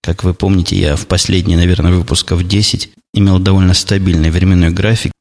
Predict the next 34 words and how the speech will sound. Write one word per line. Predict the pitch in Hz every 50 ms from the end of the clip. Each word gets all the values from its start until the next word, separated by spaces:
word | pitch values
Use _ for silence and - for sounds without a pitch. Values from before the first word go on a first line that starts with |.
| -
Записи | - 104 101 101 95 - - - 101
ориентировочно | 95 92 92 92 - 90 92 85 82 85 - - 80 82 82 - - _ _ _ _ -
в | - 92 90 90 85 85 92 90 87 87
районе | 80 80 85 82 76 76 82 82 85 87 - - _ _ _ -
где-то | 101 98 92 90 - -
семи, | - - - - 95 104 131
может, | 135 104 87 - - 76
восьми | 80 82 - - 110 127 151
часов, | - - 127 - - - 78 - - - - - - - _ _ _ _ _ - -
э, | - - - -
когда | - - 95 92 92 82 85
семья | - - 95 95 90 85 80
уходила | 80 - - 87 92 87 85 78 73 73 87 - - _ _ _ _ _ -
то | - -
ли | - -
в | 87 92 92 90
бассейн, | 101 90 92 - - - 147 147 127
то | 104 - 90
ли | 87 85 82 85 - - _
ещё | - - - - 151
на | 156 147
какое-то | 131 - 117 104 - 101
мероприятие. | 95 92 92 98 - - 98 92 95 95 95 - - -
А | 87
сегодня | 87 - - 113 117 131 127 - - -
как-то | - - - - - 95
они | 92 87
все | 90 - - 95
остались | 92 - - - 90 87 87 92 98
дома, | 107 123 139 131 92
и | 82 87
мне | 87 90 92
приходилось | 92 - 98 - - 95 95 87 82 87
дождаться | 90 90 92 92 90 95 101 104 - - - -